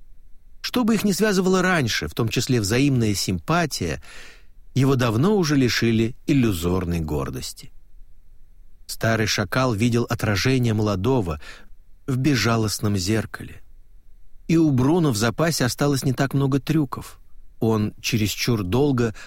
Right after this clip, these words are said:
сам зависел от трюков Фалька. Если в снятом Китом Столарски номере будет хотя бы один сотрудник Раффлс,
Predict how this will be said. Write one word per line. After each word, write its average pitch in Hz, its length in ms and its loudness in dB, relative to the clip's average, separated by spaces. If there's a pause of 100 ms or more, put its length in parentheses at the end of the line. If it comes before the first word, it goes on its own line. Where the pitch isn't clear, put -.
сам 165 360 0
зависел 90 580 -2
от - 140 -4 (100)
трюков - 480 -4
Фалька. - 560 -6 (1120)
Если 135 300 2
в - 80 -2
снятом 127 400 2
Китом 117 300 0
Столарски 113 680 0
номере 95 520 0 (180)
будет 104 300 0
хотя 104 320 0
бы 104 100 -2
один 139 420 2
сотрудник 78 600 -4
Раффлс, 123 600 -4